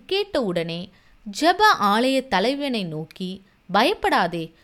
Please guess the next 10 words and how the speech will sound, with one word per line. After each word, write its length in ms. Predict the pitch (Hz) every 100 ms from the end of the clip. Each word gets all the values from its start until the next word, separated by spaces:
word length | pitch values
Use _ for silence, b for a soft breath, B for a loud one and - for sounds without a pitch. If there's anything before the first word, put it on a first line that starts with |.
| b
விசுவாசம் 840 | - 208 269 311 320 415 466 392 254
உள்ளவனாயிரு" 880 | 247 262 240 240 220 180 202 185 -
என்று 300 | - 165 175
சொல்லி, 580 | 175 208 247 359 254 190 b b _
பேதுருவையும் 760 | - 349 359 285 226 190 180 165 170
யாக்கோபையும் 880 | 254 359 480 403 330 220 190 175 170 -
யாக்கோபின் 760 | 185 185 247 - 349 392 392 311
சகோதரன் 920 | - 226 202 339 415 370 254 175 190
யோவானையும் 720 | 320 480 494 415 233 190 175
தவிர 540 | - 190 320 523 440